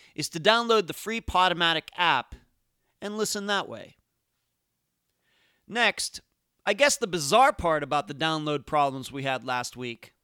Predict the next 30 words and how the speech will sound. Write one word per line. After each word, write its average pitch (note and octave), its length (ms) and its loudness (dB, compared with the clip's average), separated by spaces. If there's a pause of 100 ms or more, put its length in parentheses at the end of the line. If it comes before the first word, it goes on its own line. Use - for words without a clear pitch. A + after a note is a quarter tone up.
(420)
was D3+ 180 -6
that F#3 120 -4
somehow G#3+ 540 2
Unfound, G#3 760 0
for E3 160 -6
the D#3 60 -6
first A3 340 0
time, F#3 260 0
became D#3 380 -4
the C#3+ 60 -8
number F#3 360 -2
one F#3+ 300 2
popular F3 460 0
program D3+ 640 0
on G3 280 2
Podomatic D3 720 2
at C3+ 120 -8
the D3 60 -10
same D#3+ 300 -4
time. E3 540 -2 (760)
Go D#3 200 0
figure. C#3+ 560 -2 (800)
I E3 140 2
continue G3 500 -2
to D#3+ 60 0
say, C#3 560 0 (680)
I D#3 160 4
do E3+ 160 -2
the G3+ 100 -6
program, D#3+ 840 0